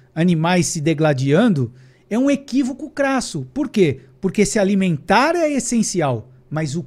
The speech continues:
que você vai utilizar pra se alimentar é uma escolha. Ter lazer é essencial, mas como você vai conseguir esse lazer, como você vai preencher esse lazer, você pode escolher. E nos dois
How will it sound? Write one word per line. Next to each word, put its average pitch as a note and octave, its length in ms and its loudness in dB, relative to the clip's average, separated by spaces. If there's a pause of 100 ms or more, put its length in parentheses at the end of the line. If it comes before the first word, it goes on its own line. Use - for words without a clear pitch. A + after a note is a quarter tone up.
que E4+ 220 0
você G#3 320 -4
vai F3 160 0
utilizar D#3 460 -4
pra D#3 120 -6
se D3+ 140 -8
alimentar C#3+ 680 -4 (160)
é D3+ 100 -2
uma E3+ 140 0
escolha. G#3+ 540 0 (520)
Ter C#4+ 200 0
lazer G#3+ 640 0 (220)
é F#3 120 -2
essencial, E3 760 -4 (180)
mas F3+ 300 -6
como A3 640 2 (240)
você F3+ 340 -2
vai F3 160 0
conseguir F3 580 -2
esse E3 200 0
lazer, D3 500 0 (320)
como C4+ 320 2
você G3 300 -2
vai F3+ 180 0
preencher F#3 540 0
esse G3 180 0
lazer, E3 480 2 (340)
você D#3+ 260 -4
pode E3 300 -4
escolher. E3 500 -2 (220)
E F#3 80 -2
nos G3+ 200 0
dois G#3+ 540 2